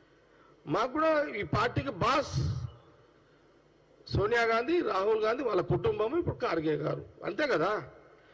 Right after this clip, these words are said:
గీ-, ఇంత కూడా నీకు పొలిటికల్ నాలెడ్జ్ చెప్పకపోతే మనం ఏం జవాబు చెప్తాం? ప్రతిసారి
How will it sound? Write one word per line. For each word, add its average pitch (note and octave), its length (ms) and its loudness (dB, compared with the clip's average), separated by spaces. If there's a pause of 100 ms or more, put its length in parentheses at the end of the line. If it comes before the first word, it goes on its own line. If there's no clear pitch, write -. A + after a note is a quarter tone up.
(200)
గీ-, G#3 420 -4
ఇంత A3 180 -2
కూడా C#4+ 220 2
నీకు C#4+ 160 -2
పొలిటికల్ C4 400 0
నాలెడ్జ్ C4 360 2
చెప్పకపోతే B3 320 2
మనం A#3 240 0
ఏం A#3+ 180 4
జవాబు C4+ 300 2
చెప్తాం? G3+ 240 0
ప్రతిసారి A#3+ 720 2